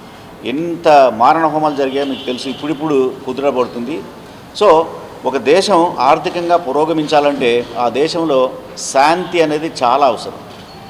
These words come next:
శాంతి ఉంటేనే అభివృద్ధి జరుగుతుంది, మనం అందరం కలిసి ఉంటేనే ఆ శాంతికి స్థాపన జరుగుతుంది. So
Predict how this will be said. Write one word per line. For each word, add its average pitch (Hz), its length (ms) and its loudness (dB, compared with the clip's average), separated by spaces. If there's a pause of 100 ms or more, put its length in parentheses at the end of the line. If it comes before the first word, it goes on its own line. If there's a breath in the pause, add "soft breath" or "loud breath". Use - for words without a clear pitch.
(600)
శాంతి 170 380 2
ఉంటేనే 165 600 2 (400)
అభివృద్ధి 131 380 -2
జరుగుతుంది, 95 460 -6 (920 loud breath)
మనం 135 180 2
అందరం 170 280 2
కలిసి 160 340 0
ఉంటేనే 175 580 2 (320)
ఆ 127 160 2
శాంతికి 127 680 -2 (280)
స్థాపన 131 400 0
జరుగుతుంది. 92 520 -8 (180)
So 131 200 2